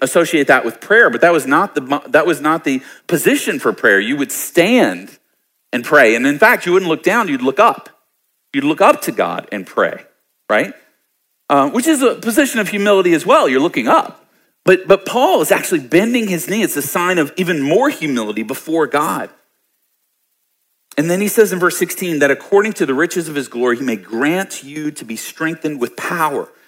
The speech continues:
through his Spirit in your inner being, so that Christ may dwell in your hearts through faith. Now,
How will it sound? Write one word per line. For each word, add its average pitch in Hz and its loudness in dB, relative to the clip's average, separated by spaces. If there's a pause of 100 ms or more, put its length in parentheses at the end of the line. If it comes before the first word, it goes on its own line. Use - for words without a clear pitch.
(220)
through 127 -2
his 131 -6
Spirit 165 -2
in 120 -4
your 120 -2
inner 135 -2
being, 120 -2
so 135 -6
that 123 0
Christ 165 -4
may 156 -4
dwell 135 -2
in 123 -6
your 120 -4
hearts 101 -6
through 110 -8
faith. - -4 (640)
Now, 113 -2